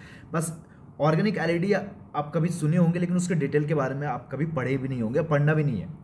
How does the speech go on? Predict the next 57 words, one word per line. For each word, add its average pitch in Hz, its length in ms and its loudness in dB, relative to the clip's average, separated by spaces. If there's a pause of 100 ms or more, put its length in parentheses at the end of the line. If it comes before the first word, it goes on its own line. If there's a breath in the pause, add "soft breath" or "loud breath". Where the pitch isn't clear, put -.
और 135 140 0
in 151 80 0
fact 180 260 2 (220)
अब 160 240 0
तो 190 140 2 (120)
काफ़ी 160 240 0
science 156 320 0
and 165 100 0
टेक्नोलॉजी 147 340 -2
के 160 60 -2
मटेरियल 139 360 0
में 156 120 -2
वो 135 140 0
एलईडीज़ 131 340 -2
के 156 60 -4
बारे 139 200 0
में 151 100 -2
coaching 151 300 -2
material 151 320 0
include 180 340 2
कर 170 120 2
देते 147 240 2
होंगे, 139 200 -2
क्योंकि 147 200 -4
रीजन 139 260 -2
बीइंग 147 160 -2
टू 147 100 -2
थाउजेंड 147 180 0
सेवनटीन 147 300 -2
में 156 120 -4
पूछा 175 240 0
गया 147 160 2
है। 147 120 -4 (280 loud breath)
हाँ 175 160 4
ठीक 185 180 2
है, 190 80 2
उनके 156 360 0 (600 loud breath)
behalf 131 320 -2
पे 156 80 2
वो 160 140 2
Nobel 147 320 4
in-, - 260 -8
Initiative 113 540 -6
है, 87 80 -6 (340 loud breath)
लेकिन 156 320 4
जब 175 160 0
टू 160 100 -4
थाउजेंड 165 180 2
सेवनटीन 151 340 2
में 180 120 2
पूछा 170 220 2
गया 175 140 0
था 180 120 -8
तो 208 120 -2
नहीं 196 260 2
था 113 60 0
वो। 90 220 -6